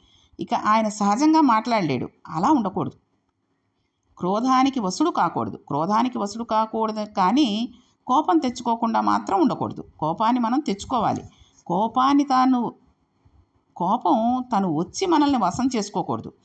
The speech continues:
ఎక్కడ కోపం అవసరమో అక్కడ ఆ కోపానికి తాను వశుడు కాకుండా కోపాన్ని తెచ్చిపెట్టుకోవాలి.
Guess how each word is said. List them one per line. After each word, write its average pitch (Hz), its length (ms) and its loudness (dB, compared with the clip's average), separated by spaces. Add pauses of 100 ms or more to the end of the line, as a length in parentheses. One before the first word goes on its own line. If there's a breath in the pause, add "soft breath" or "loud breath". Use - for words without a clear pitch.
(360 soft breath)
ఎక్కడ 247 420 -6
కోపం 247 400 0
అవసరమో 247 440 2
అక్కడ 240 280 0
ఆ 226 40 2
కోపానికి 240 460 0
తాను 233 240 0
వశుడు 190 260 -4
కాకుండా 233 500 0
కోపాన్ని 233 460 0
తెచ్చిపెట్టుకోవాలి. 156 720 -6